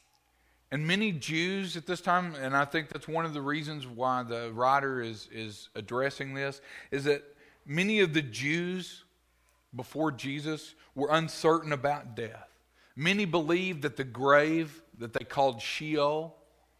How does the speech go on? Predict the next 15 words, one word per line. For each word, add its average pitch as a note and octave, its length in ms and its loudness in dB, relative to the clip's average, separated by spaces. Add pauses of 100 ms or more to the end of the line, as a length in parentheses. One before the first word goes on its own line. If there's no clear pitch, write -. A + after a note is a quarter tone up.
(540)
was A#2+ 220 -6
it. D3 260 -2 (2250)
And B2+ 80 -8
you C3+ 60 -6
see, E3+ 180 -4
many E3 240 -4
people E3 440 -4
in D3 60 -4
the C3+ 80 -4
world B2 400 -2
today C#3 300 0
are B2 100 -2
living B2 420 -2
like G#2 280 -10
that. A2 300 -20